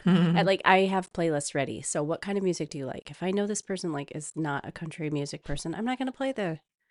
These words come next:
Speaker 2: vintage country George Strait list. If I know they don't like jazz, I'm not gonna play jazz. I like to be able to say, "Who do you enjoy listening to?"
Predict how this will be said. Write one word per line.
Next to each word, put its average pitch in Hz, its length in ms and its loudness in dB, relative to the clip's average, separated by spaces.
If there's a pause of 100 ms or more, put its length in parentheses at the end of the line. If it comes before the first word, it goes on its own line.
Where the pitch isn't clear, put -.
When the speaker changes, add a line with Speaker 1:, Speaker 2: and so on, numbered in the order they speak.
(320)
Speaker 2:
vintage 165 360 -2
country 147 400 -4
George 147 300 -4
Strait 135 280 -4
list. - 260 -8
If 170 100 -12
I 143 80 -2
know 156 180 -2
they 165 140 0
don't 170 160 -2
like 180 160 -4
jazz, 196 260 -4
I'm 208 100 -6
not 226 140 -4
gonna 240 140 -4
play 214 200 -4
jazz. - 320 -4
I 190 120 0
like 190 380 -2
to - 120 -8
be 170 160 -2
able 165 140 -4
to 170 60 -8
say, 165 280 -6 (460)
"Who 208 80 0
do 190 80 2
you 185 120 4
enjoy 165 240 2
listening 160 360 0
to?" 156 380 -2